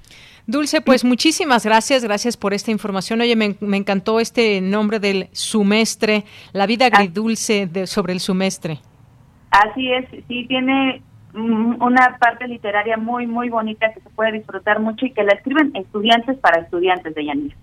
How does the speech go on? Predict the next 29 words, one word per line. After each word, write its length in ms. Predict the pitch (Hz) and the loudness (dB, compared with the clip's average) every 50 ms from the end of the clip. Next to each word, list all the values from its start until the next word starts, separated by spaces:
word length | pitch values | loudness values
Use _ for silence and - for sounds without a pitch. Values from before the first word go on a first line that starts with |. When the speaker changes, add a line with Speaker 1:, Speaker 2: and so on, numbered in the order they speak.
| _ - - - - - | _ -20 -20 -20 -20 -14
Speaker 1:
Efectivamente, 920 | - 185 180 - 196 185 180 - 220 202 202 196 190 190 185 185 180 202 180 | -12 -10 -8 -8 -8 -8 -4 -2 -2 0 2 2 2 0 0 -2 -2 -4 -6
pues 180 | - - 185 | -4 -6 -6
sí. 260 | - - 220 214 202 196 - - - - - | -4 0 0 0 0 -2 -6 -14 -18 -12 -6
Muchas 340 | - 254 320 320 - 370 330 | -2 -2 -2 2 2 2 4
gracias, 460 | 311 285 294 294 - 294 269 269 226 | 6 4 4 4 4 4 4 4 4
Dulce. 500 | 226 277 277 277 269 - 285 277 294 269 - | 2 0 0 0 2 2 4 4 4 2 0
Y 100 | - 233 | -2 -2
bueno, 260 | 226 240 262 269 269 - | 2 2 2 2 2 0
pues 160 | - 220 - | 0 0 2
de 100 | 247 226 | 4 4
ahí 200 | 220 240 262 277 | 4 4 2 0
se 180 | 269 - 277 | 0 0 0
derivan 480 | 226 220 202 226 226 247 240 240 226 196 | 2 2 0 0 0 0 -2 -2 -2 -4
también 360 | - - 190 180 180 208 220 | -4 -4 -4 -2 -2 -2 -2
muchas 260 | 233 233 - 254 240 | -4 -4 -6 -8 -8
palabras 560 | - - 190 180 175 185 208 202 202 196 - - | -4 -4 -2 -2 0 -2 -2 -2 -4 -6 -6 -6
que 160 | - 175 165 | -6 -4 -4
ahora 300 | 165 175 185 196 196 196 | -2 -2 -2 -4 -4 -6
con 160 | 196 180 180 | -4 -4 -4
esto 260 | 185 180 - - 202 | -4 -6 -4 -6 -4
del 220 | 180 185 175 160 - | -4 -4 -4 -4 -4
Zoom, 320 | - 214 202 202 208 202 202 - - - - - | -4 -2 0 0 -2 -2 -4 -10 -18 -20 -18 -16
Zoom 260 | - - 208 196 175 | -6 -2 -2 -2 -2
cumpleaños, 760 | - 190 180 170 - - 190 196 196 202 202 196 190 - - | -2 -2 -4 -2 0 2 2 2 4 2 0 -2 -2 -4 -6
el 80 | 185 165 | -8 -8
Zoom 260 | - - 180 175 175 | -6 -4 -2 -2 0
noviazgo, 600 | 170 165 156 180 185 185 190 185 - 175 196 190 | -2 -2 -2 0 2 2 2 0 -2 -4 -4 -2
el 80 | 180 | -2
Zoom, 400 | 175 - - 180 180 180 170 165 | -4 -4 -4 -4 -2 -2 -4 -6